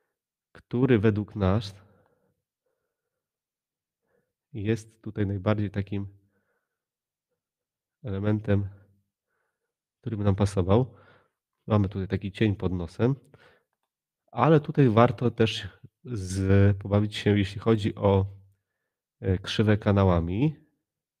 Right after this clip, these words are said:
Możemy trochę tego czerwonego tutaj zdjąć. Możemy też podnieść,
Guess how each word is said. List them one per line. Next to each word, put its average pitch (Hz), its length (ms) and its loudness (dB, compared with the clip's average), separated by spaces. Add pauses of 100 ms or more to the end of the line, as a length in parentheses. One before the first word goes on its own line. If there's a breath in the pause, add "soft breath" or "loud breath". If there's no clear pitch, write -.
(800)
Możemy 120 360 -4
trochę 101 220 -6
tego 101 180 -2
czerwonego 95 720 -2 (2000)
tutaj 107 440 -14 (1400)
zdjąć. 104 640 2 (3000)
Możemy 98 360 -8
też - 160 -10
podnieść, 101 600 -2